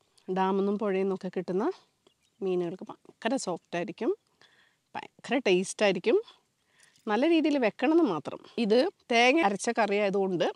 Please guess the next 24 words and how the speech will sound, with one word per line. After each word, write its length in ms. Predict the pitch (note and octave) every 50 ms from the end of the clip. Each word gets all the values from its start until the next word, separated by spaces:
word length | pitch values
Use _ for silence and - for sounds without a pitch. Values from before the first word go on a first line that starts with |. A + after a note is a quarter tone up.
| - F#3+ F3+
അപ്പം, 280 | _ - - A#3+ A4+ C5+ _ _ - _ _ - -
ചപ്പാത്തി, 480 | G#3 F#3 _ - F#3+ F#3 - - - E4+ - _ - _ -
പൊറോട്ട, 420 | F#3 F3+ F#3 F#3 F#3 F#3 - - A3+ C#4+ G4+ - _ - - - G3+
നൂൽപുട്ട്, 480 | G3 F#3 F#3 F#3 _ - G3 - - - - -
പത്തിരി, 380 | - - _ - A3 G#3 C4+ G4+ - _ - - - - - - - _ _
അങ്ങനെയുള്ള 360 | A#3+ B3 C4 C#4+ D4 D4 D4 D4+ D#4
എല്ലാ 300 | D#4 E4 E4+ F#4+ A4 G#4 - -
സാധനവും, 280 | B3 G#3+ G3+ G3+ A3 A#3
ഇനിയിപ്പോൾ 260 | A#3+ A#3+ A#3+ B3+ A3 A3
ബ്രെഡിൻ്റെ 360 | A#3 A3 G#3 A3+ C4+ D4+ E4+ D4+
കൂടെ 140 | A3 G#3+ G#3+ _ -
പോലും 220 | G#3+ G3+ A#3+ G4+ - _ _ - -
സെറ്റാണ്. 500 | - F#3+ G3 _ - C4+ A#3 F#3+ G3 C4 D4 - A3
ഇനി 120 | G#3+ A3 G#3+ G#3
നല്ല 580 | G3 G3 G#3 A3+ A#3+ B3 B3 B3+ C4 C4+ C4 B3 A#3+ A3
മട്ടേരി 540 | G#3 F#3+ _ _ - A3+ A3+ A#3 A#3 A#3+ B3 - -
ചോറും 280 | B3 G#3+ F3+ F#3+ C4 D4+ _ _ _ _ _ - G3+
ഈ 40 | A3 G#3+ - -
ചാറും 360 | G3 F#3 E3+ E3 F#3+ G#3 G3+ F#3+
മീനും 260 | F3+ F3+ F3+ F#3 G3 F#3 F#3+ F3+
മാത്രം 320 | F#3 F#3+ _ G3+ G#3 G3 D#3+
മതി, 160 | D3 - C#3 - _ _ G#3+ E3
അതും 180 | - F#3+ A3+ B3 -
പെർഫെക്റ്റാണ്. 520 | D#3+ - _ - D#3 _ - - - _